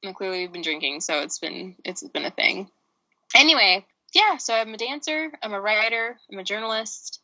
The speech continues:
I am a talk radio show host. The show that I host is All That Jazz. It's at W N O V eight sixty A M and W two nine three C X one oh six point five.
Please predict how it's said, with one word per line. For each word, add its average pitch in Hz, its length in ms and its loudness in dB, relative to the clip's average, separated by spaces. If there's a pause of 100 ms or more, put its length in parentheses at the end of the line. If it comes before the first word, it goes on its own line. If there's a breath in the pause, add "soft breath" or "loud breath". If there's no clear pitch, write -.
(100)
I 185 680 2 (240)
am 185 160 -2
a 175 200 -2
talk 220 400 4
radio 208 380 0
show 214 220 2
host. 214 420 -2
The - 60 -6
show 262 200 6
that 262 160 2
I 262 80 6
host 220 320 -2
is 190 200 -10
All 190 160 4
That 208 160 -2
Jazz. 175 540 0 (340 loud breath)
It's - 80 -20
at 185 100 -6
W 190 220 0
N 214 120 0
O 233 40 -4
V 220 200 -8
eight 196 160 -6
sixty - 240 -14
A 202 160 -4
M 196 180 2
and 190 100 -8
W 170 200 -6
two 190 180 -4
nine 185 180 0
three 180 160 -8
C - 220 -4
X 160 280 0
one 160 100 -6
oh 156 40 -6
six - 220 -10
point - 240 -8
five. - 280 0